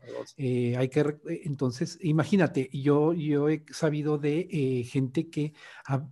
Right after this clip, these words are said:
Speaker 2: viajó a Estados Unidos para obtener la vacuna, pero viajar en avión. Es decir, anden-, an-, tuvieron que ir, y, eh, para ellos, o sea, ellos dicen, "Vale la pena porque ya me vacuné", pero tenían el, el, el recurso.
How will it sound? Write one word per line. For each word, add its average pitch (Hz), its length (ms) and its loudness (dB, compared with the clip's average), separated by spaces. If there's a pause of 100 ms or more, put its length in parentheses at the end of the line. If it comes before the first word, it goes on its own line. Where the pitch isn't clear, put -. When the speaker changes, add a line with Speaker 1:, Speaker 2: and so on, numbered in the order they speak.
(120)
Speaker 2:
viajó 151 500 4
a 175 80 4
Estados 143 480 0
Unidos 151 340 -2
para 131 160 0
obtener 120 240 -4
la 147 60 0
vacuna, 143 400 -2 (300)
pero 139 160 4
viajar 131 560 4
en 139 180 4
avión. 135 540 2 (400)
Es 123 80 -4
decir, 131 140 2
anden-, 151 300 0
an-, 127 220 -2
tuvieron 127 300 2
que 147 160 0
ir, 143 260 -2
y, 160 160 4
eh, 156 80 2
para 143 280 4
ellos, 220 680 0
o 143 140 -6
sea, 143 320 -2
ellos 156 320 0
dicen, 180 320 -2 (340)
"Vale 135 280 2
la 165 180 2
pena 151 340 0
porque 120 300 -4
ya 117 140 -2
me 127 100 -2
vacuné", 131 480 -2 (300)
pero 147 200 4
tenían 143 680 2
el, 127 280 -2
el, 135 180 -4
el 131 140 -4
recurso. 117 760 -4